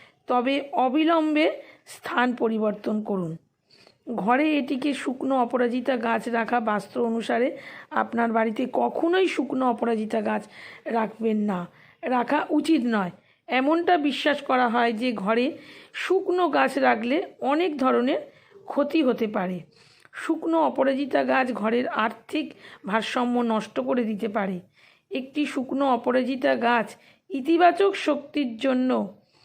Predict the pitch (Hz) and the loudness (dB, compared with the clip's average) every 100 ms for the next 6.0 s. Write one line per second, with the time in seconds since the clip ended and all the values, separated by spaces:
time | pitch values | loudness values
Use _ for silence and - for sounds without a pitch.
0 | _ _ 240 247 240 233 262 254 185 165 | _ _ -6 -2 0 0 0 0 0 -4
1 | 151 _ - - 226 233 285 311 302 254 | -10 _ -20 -4 -4 -2 0 2 2 2
2 | 240 254 285 - - - - 240 226 - | 2 2 -2 -4 -20 -14 -2 0 0 0
3 | 254 262 254 254 254 254 277 302 311 330 | 2 2 2 2 2 2 4 4 4 2
4 | 330 330 277 262 269 285 302 320 320 320 | 2 0 2 0 2 2 4 2 2 2
5 | 262 254 254 254 254 254 254 262 - 370 | 2 2 0 0 2 0 0 -2 0 0